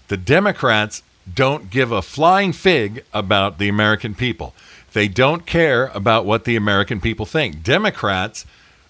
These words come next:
are, are trying their hardest to make sure that voter I D laws never happen,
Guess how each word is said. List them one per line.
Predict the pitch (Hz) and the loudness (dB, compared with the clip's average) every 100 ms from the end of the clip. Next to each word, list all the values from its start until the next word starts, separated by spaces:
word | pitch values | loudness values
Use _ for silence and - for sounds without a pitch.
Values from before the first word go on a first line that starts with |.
| - | -6
are, | 104 107 104 101 - | 0 2 2 0 -4
are | 104 107 | -4 -2
trying | - 160 190 180 110 117 117 | -2 2 4 2 0 -4 -8
their | 98 117 101 | -2 0 0
hardest | - 147 214 147 76 - - - _ _ _ - | 2 2 2 2 -2 -6 -12 -18 _ _ _ -8
to | 120 | -2
make | 127 131 | 0 0
sure | - 139 131 | -2 0 0
that | 113 110 | 0 -2
voter | 92 85 139 165 156 113 | -4 0 2 2 0 0
I | 123 | 0
D | 101 123 120 | 0 0 0
laws | 95 95 92 - | 2 2 0 -4
never | 98 104 117 135 160 98 73 80 | -4 -2 2 2 2 -2 -6 -6
happen, | 90 120 107 - | -2 0 0 -4